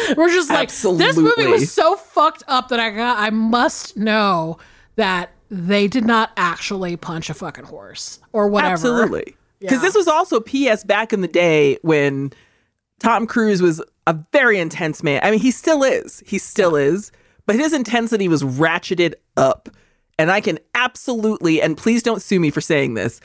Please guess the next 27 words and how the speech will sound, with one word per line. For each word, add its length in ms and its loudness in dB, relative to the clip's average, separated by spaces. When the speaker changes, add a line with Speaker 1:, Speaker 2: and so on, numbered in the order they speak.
Speaker 1:
<laughs> 260 -10
Speaker 2:
I 200 0
could 260 -4
absolutely 760 -2
see 320 -2
him 200 2
saying, 500 0
"You 80 2
know 80 4
what 80 2
we 80 2
gotta 160 2
do 160 0
for 100 2
this 180 0
scene 200 2
to 60 2
make 180 0
this 140 0
sh-, 160 -16
shit 240 0
real? 340 0
Someone's 180 0
gotta 140 -2
punch 200 -2
that 160 0
horse." 460 -2